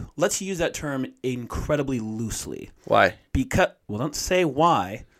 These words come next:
Speaker 1: but, um, like, obviously the offer still stands. And, uh, y-, you know, if we do get to one thousand followers on Instagram, yes, it's gonna be a reality. Am I happy about it? 'Cause usually if you sign up for something, you're like, "Oh, I'm stoked to do this."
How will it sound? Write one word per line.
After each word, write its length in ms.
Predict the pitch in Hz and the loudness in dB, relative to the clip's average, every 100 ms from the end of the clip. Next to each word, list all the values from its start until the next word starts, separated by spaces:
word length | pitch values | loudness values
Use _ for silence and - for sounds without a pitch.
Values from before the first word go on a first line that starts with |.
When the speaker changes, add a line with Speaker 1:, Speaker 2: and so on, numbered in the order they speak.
| _ - | _ 8
Speaker 1:
but, 560 | 202 139 117 - - - _ _ _ - | 10 10 8 0 -10 -12 _ _ _ 4
um, 440 | 139 139 135 135 - | 6 8 6 4 6
like, 160 | - | 6
obviously 420 | 196 208 214 180 | 6 6 2 2
the 120 | 156 139 | 0 0
offer 240 | 147 147 | 0 -2
still 220 | 135 131 | -4 -4
stands. 580 | 113 131 120 87 113 - - _ | -4 -4 -6 -6 -10 -14 -20 _
And, 320 | 123 127 120 113 _ _ - | -4 -2 -4 -8 _ _ -12
uh, 60 | - - | -10 -10
y-, 300 | 110 113 156 - | -8 0 0 0
you 80 | 160 | 0
know, 100 | 127 | 2
if 100 | 123 | 0
we 60 | 147 | -2
do 140 | 160 | -2
get 160 | 143 131 | -2 -2
to 80 | |
one 160 | 107 101 | -4 -4
thousand 300 | 110 104 90 | -2 -2 -2
followers 500 | - 147 131 95 104 | -4 0 0 -2 -8
on 100 | 98 | -6
Instagram, 540 | 123 147 - 98 98 - _ _ | -4 -6 -8 -10 -10 -12 _ _
yes, 440 | 202 247 - - - | 6 6 6 -4 -6
it's 140 | 147 | -6
gonna 140 | - 151 | -2 0
be 80 | 143 | 2
a 60 | |
reality. 500 | 135 127 117 98 87 - | 2 4 4 2 -4 -4
Am 120 | 135 | -2
I 80 | 110 | -2
happy 320 | 110 113 165 | -2 -2 2
about 240 | 165 185 | 6 6
it? 160 | 214 - | 4 0
'Cause 120 | 190 | 2
usually 200 | 247 233 | 4 4
if 60 | 185 | 0
you 40 | |
sign 280 | 147 - 160 | 0 2 2
up 140 | 147 - | 2 0
for 80 | |
something, 340 | 127 123 117 120 | -4 -4 -4 -2
you're 100 | 123 | 0
like, 120 | 123 | 2
"Oh, 60 | 202 | 4
I'm 80 | 202 | 4
stoked 440 | - - 117 - | 2 0 0 0
to 60 | 147 | -2
do 180 | 139 135 | 2 2
this." 360 | 101 76 - | 2 -4 -8